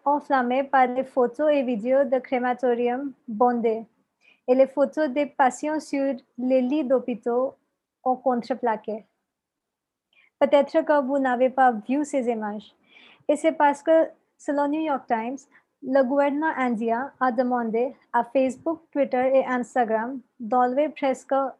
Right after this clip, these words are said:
cent posts similaires des chefs des partis d'opposition qui ont demandé la résignation de Modi. Parce que tels posts peuvent inciter la panique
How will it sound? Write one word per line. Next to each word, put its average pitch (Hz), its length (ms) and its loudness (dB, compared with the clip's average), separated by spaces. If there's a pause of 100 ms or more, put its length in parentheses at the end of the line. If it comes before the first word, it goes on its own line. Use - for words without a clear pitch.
(160)
cent 311 320 -2
posts 254 480 -2
similaires 220 580 -4 (760)
des 240 200 2
chefs 294 440 0
des 254 120 4
partis 254 400 2
d'opposition 240 760 -4 (340)
qui 294 160 0
ont 277 100 2
demandé 254 580 2
la 285 180 4
résignation 254 840 -2 (500)
de 240 180 -2
Modi. 220 480 -2 (1400)
Parce 269 240 2
que 330 100 0 (280)
tels 294 200 2
posts 294 400 -2 (160)
peuvent 247 340 2 (120)
inciter 254 560 -4
la 277 160 0
panique 233 480 -4